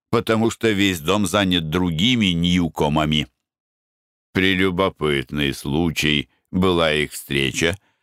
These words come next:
Однако ж леди Анна заблагорассудила не говорить ни слова об этом обстоятельстве почтенной гранд-маман. «Я сама затрудняюсь решить,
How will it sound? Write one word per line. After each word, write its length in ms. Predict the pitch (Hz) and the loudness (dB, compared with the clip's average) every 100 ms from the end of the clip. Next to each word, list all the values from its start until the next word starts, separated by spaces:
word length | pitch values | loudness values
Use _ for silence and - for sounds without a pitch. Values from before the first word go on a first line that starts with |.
| _ - - | _ -8 -2
Однако 500 | 95 113 190 208 180 | 0 0 0 -2 -2
ж 100 | 120 | 0
леди 320 | 131 120 98 | 0 2 2
Анна 540 | 85 85 98 113 123 | 2 2 0 0 -2
заблагорассудила 1080 | 92 101 101 107 104 107 - 120 104 113 110 | 0 0 0 2 0 0 -2 -4 0 0 2
не 160 | 101 101 | 0 0
говорить 480 | 98 101 95 98 - | 0 0 0 0 -2
ни 120 | 80 | -4
слова 600 | - 65 69 73 80 - - | -4 -4 -2 0 -2 -2 -4
об 220 | 90 80 | -2 0
этом 280 | 76 76 73 | 0 0 -2
обстоятельстве 960 | - - 71 69 69 85 - 123 139 - _ _ | -2 -2 0 0 0 -4 -2 -2 -2 -6 _ _
почтенной 720 | 98 80 - 92 90 95 95 | -2 -2 -2 0 2 2 0
гранд-маман. 1400 | 90 98 95 95 95 104 104 107 98 73 65 69 67 - _ _ _ _ _ _ _ _ | 0 0 2 0 0 0 0 0 0 -2 -4 -4 -6 -8 _ _ _ _ _ _ _ _
«Я 260 | 107 104 117 | 0 0 0
сама 500 | - 156 160 143 120 | -2 0 2 2 0
затрудняюсь 960 | 147 - 147 147 101 92 80 80 - | -4 -4 -2 0 0 0 0 -2 -2
решить, 680 | 87 87 - 73 67 - | -2 0 0 -2 -2 -6